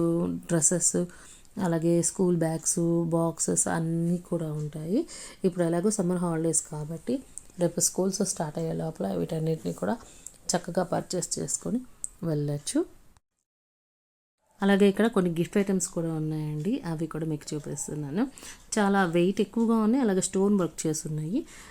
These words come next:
So, రేట్ అయితే ఎక్కువగానే ఉందనిపించింది. So, నేనైతే తీసుకోవట్లేదు.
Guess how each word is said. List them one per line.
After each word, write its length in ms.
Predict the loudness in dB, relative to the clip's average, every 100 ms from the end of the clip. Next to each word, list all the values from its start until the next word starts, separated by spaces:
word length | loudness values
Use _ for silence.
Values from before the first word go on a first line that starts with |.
| -2 2
So, 120 | 4
రేట్ 340 | 6 4 4
అయితే 480 | 2 4 4 4 2 0 0
ఎక్కువగానే 560 | 0 4 4 6 6 6
ఉందనిపించింది. 1040 | 4 4 2 0 -2 -2 -4 0 2 0 -2 -18 -20 -20 -8 0
So, 220 | 0 2
నేనైతే 440 | 4 4 4 4
తీసుకోవట్లేదు. 1000 | 4 4 4 2 2 0 0 0 2 0